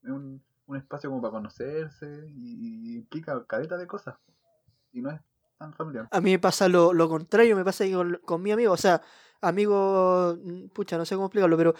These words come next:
Speaker 2: la mayoría de la gente con la que me junto, porque igual hay algunos, algunas personas en específico con lo que sí juego mucha carta,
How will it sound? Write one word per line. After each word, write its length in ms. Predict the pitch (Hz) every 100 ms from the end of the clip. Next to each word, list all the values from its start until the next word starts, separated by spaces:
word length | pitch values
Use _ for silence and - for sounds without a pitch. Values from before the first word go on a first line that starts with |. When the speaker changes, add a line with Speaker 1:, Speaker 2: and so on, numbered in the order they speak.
| - -
Speaker 2:
la 120 | 175
mayoría 420 | 175 190 214 233
de 100 | 202
la 80 | 208
gente 260 | 233 214 214
con 100 | 196
la 80 |
que 80 | 190
me 80 | 170
junto, 580 | - 226 - 220 262 - -
porque 240 | 175 180
igual 180 | 180 190
hay 100 | 196
algunos, 560 | 196 202 202 196 196 - -
algunas 280 | 170 185
personas 380 | - 180 202 196
en 40 | 190
específico 520 | - 170 190 214 214
con 140 | 196
lo 100 | 185 180
que 80 |
sí 120 | - 214
juego 260 | 220 214
mucha 280 | 208 214 214
carta, 440 | 202 160 - 226